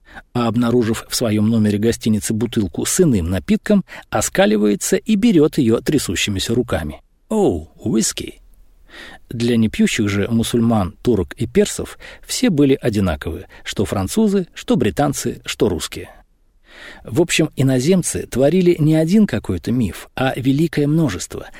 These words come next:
каждый в соответствии со своим архетипом.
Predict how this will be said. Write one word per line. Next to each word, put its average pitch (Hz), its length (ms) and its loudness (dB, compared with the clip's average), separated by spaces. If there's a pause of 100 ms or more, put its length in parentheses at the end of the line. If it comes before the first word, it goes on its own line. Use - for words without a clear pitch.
(140)
каждый 170 420 2
в 196 60 -2
соответствии 127 640 0
со 147 160 -2
своим 90 380 -4
архетипом. - 600 -8